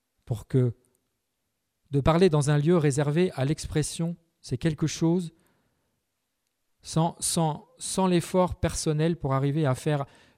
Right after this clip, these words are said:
le distinguo entre le réel qui est le travail et l'irréel qui est la maladie.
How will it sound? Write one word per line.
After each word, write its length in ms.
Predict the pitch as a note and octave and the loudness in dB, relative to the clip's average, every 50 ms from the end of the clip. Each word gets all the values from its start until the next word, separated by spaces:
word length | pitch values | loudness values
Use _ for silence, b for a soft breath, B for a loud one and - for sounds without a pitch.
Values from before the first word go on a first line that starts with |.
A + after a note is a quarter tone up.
| b b | b b
le 120 | B2+ B2 | -4 -2
distinguo 600 | A#2+ B2 F3+ - - - E3+ D#3+ D3+ D3 E3+ F3 E3+ | -2 -2 -4 -2 0 0 2 2 2 2 0 0 0
entre 420 | D3 C#3 C#3+ - - - C#3 B2 | -2 -4 -4 -6 -6 -4 -2 -2
le 180 | A#2+ A#2+ B2 B2+ | -2 -2 -2 -2
réel 520 | A#2 C3+ D#3+ E3 E3 E3+ F3 F3 D#3+ D3+ b b b b | 0 2 2 4 4 4 2 2 -2 -4 b b b b
qui 120 | b - C#3 | b -2 0
est 40 | B2+ | 0
le 100 | B2 A#2+ | 0 -2
travail 460 | - - E3 D3+ D3+ D#3 D#3+ D#3 D3+ | -2 -2 0 2 2 2 2 0 -2
et 120 | - C#3+ | -4 -2
l'irréel 500 | B2+ D3+ E3 D3+ D#3 C#3+ D3 D3 C#3 C3+ | -2 0 0 2 2 2 2 0 0 -2
qui 120 | - - C3 | -4 -6 -4
est 60 | A2+ | -4
la 120 | A#2 A#2+ | -4 -2
maladie. 440 | B2 C#3+ C#3+ C3+ A#2+ G#2+ G#2 F#2+ | -2 0 0 0 -2 -2 -6 -12